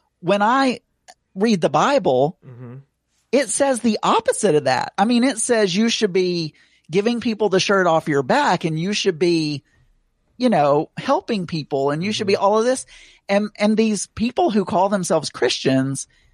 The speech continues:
Speaker 1: they're supporting these people and these policies that are anti everything that I thought
Speaker 2: Mm-hmm.
Speaker 1: that Christian, Christians were supposed to stand for. And
Speaker 2: Mm-hmm.
Speaker 1: it,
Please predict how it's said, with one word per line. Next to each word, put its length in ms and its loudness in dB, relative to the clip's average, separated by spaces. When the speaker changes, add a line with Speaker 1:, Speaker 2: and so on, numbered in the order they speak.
Speaker 1:
they're 220 2
supporting 720 0
these 300 -2
people 500 -2
and 180 -2
these 200 -4
policies 640 -2
that 100 0
are 160 0
anti 580 2
everything 600 0
that 120 0
I 140 4
thought 760 -2
Speaker 2:
Mm-hmm. 320 -18
Speaker 1:
that 160 4
Christian, 640 2
Christians 420 0
were 100 0
supposed 200 0
to 80 -6
stand 300 -2
for. 280 -2
And 280 -2
Speaker 2:
Mm-hmm. 160 0
Speaker 1:
it, 160 -2